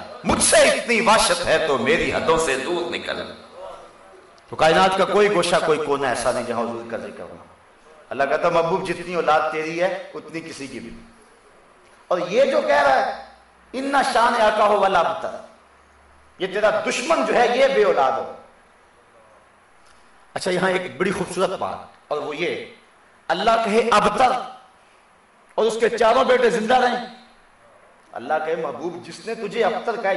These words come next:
یہ ابتر ہے۔" ابتر ہوتا ہے جس کی اولاد نرینہ نہ ہو۔ اللہ کہتا ہے، "محبوب یہ ابتر ہے جو تیرا دشمن ہے، اِنَّ شَانِئَكَ هُوَ الْأَبْتَرُ۔" لیکن اس کے چاروں بیٹے زندہ رہے، مرے نہیں۔ اور اللہ کہے ابتر، میں اگر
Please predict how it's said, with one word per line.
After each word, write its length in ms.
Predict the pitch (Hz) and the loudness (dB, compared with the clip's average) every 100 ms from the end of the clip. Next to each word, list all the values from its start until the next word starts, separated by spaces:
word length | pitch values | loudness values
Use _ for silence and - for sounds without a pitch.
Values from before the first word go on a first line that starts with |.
| 180 | 2
یہ 140 | 240 | 4
ابتر 300 | 226 - 147 | 4 0 -4
ہے۔" 180 | 101 - - _ _ - - _ - | -8 -12 -20 _ _ -20 -20 _ -4
ابتر 280 | 151 220 | -2 0
ہوتا 220 | 208 - 233 | 0 2 0
ہے 40 | |
جس 140 | 233 220 | -2 -4
کی 60 | |
اولاد 220 | 214 196 | 2 2
نرینہ 440 | 196 214 214 220 220 | 2 0 -4 -2 -2
نہ 100 | 208 | -2
ہو۔ 260 | 156 143 - - _ _ _ _ _ _ _ _ _ - | -4 -6 -14 -20 _ _ _ _ _ _ _ _ _ -8
اللہ 160 | 180 226 226 | 0 2 2
کہتا 140 | 226 | 2
ہے، 80 | 240 | 2
"محبوب 320 | 196 220 240 | 2 2 0
یہ 200 | 165 240 | 2 4
ابتر 380 | 320 247 - 220 | 6 6 4 0
ہے 60 | |
جو 100 | 190 | 0
تیرا 200 | 180 165 | -2 -2
دشمن 380 | 139 113 - - | -2 -4 -10 -16
ہے، 40 | - | -8
اِنَّ 300 | 226 233 240 | -4 0 2
شَانِئَكَ 600 | 233 240 311 302 247 247 | 2 2 2 4 4 4
هُوَ 220 | - 175 | 4 4
الْأَبْتَرُ۔" 400 | 170 - - - - - _ _ _ _ - | 2 0 -6 -14 -20 -20 _ _ _ _ -6
لیکن 240 | 196 226 | -4 -4
اس 100 | 226 | -2
کے 180 | 240 233 | -2 2
چاروں 300 | 247 240 277 240 - - | 4 4 4 2 -4 -2
بیٹے 280 | 190 190 202 | 0 2 0
زندہ 260 | 185 220 | 0 2
رہے، 180 | 220 220 | 4 4
مرے 240 | 196 208 | 2 0
نہیں۔ 300 | 214 131 - - - _ _ _ _ _ | 0 -4 -10 -18 -20 _ _ _ _ _
اور 120 | - 233 | 0 2
اللہ 380 | 233 311 240 | 4 4 4
کہے 200 | - 269 | 4 4
ابتر، 500 | 269 220 - 269 262 | 4 4 2 2 0
میں 360 | 143 139 165 208 | 0 0 2 4
اگر 200 | 185 | 2